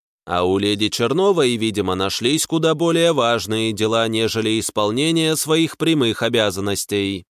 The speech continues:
Кажется, леди Чернову он недолюбливает. Наверняка считает ее слишком легкомысленной особой. Или что-то вроде того. И в этот момент двери в зал с треском распахнулись.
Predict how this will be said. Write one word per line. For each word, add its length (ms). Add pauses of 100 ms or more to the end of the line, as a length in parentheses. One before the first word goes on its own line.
(640)
Кажется, 560
леди 340
Чернову 640
он 320
недолюбливает. 920 (480)
Наверняка 680
считает 600
ее 320
слишком 560
легкомысленной 1000
особой. 680 (240)
Или 300
что-то 380
вроде 320
того. 340 (600)
И 180
в 80
этот 320
момент 680
двери 540
в 100
зал 380
с 180
треском 640
распахнулись. 1000